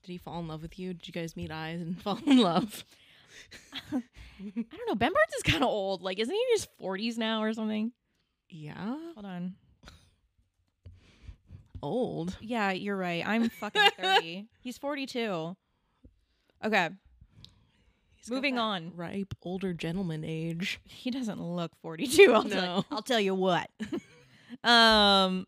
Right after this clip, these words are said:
Speaker 2: all right. Uh, oh, I forgot it. Whatever. Um, my Demon Trash moment is that I, um, I got House of Flame and Shadow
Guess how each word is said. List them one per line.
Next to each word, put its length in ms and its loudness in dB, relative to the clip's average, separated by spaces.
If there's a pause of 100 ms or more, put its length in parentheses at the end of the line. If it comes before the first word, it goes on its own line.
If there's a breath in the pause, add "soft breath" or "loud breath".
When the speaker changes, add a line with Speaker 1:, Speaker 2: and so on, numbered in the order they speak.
Speaker 2:
all 120 4
right. 360 4 (140)
Uh, 240 -12
oh, 140 0
I 80 0
forgot 420 -8
it. 220 -4 (640)
Whatever. 400 -6 (560 soft breath)
Um, 560 8
my 180 2
Demon 180 -6
Trash 280 -2
moment 400 -2
is 160 -6
that 360 2
I, 520 0
um, 680 -6 (1900)
I 60 -8
got 280 -2
House 320 -4
of 100 -8
Flame 240 -4
and 120 -2
Shadow 640 -2